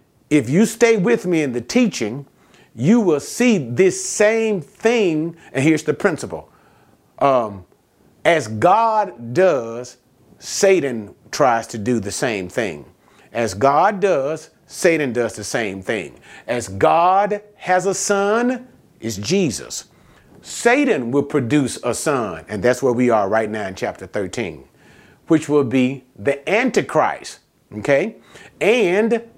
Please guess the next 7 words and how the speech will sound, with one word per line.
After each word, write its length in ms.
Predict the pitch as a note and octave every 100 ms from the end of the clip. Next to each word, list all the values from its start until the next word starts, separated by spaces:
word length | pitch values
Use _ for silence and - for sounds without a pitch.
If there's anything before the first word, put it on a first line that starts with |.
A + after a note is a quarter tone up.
| - _ _ -
as 260 | D#3+ D3+ A2+
God 800 | G#2 E3+ A#3 B3 D#3 E3+ E3+ D#3+ _ _ _ -
infused 1120 | E3+ C#3 - A3 A#3+ B3 B3 B3 A#3+ A#3 - _ A#2
Jesus 840 | G#2+ D3+ A3+ A#3 D3 C3+ C#3+ - _
with 200 | G#2+ D3
his 240 | F3+ F#3 -
power, 580 | - D#3+ A2+ - -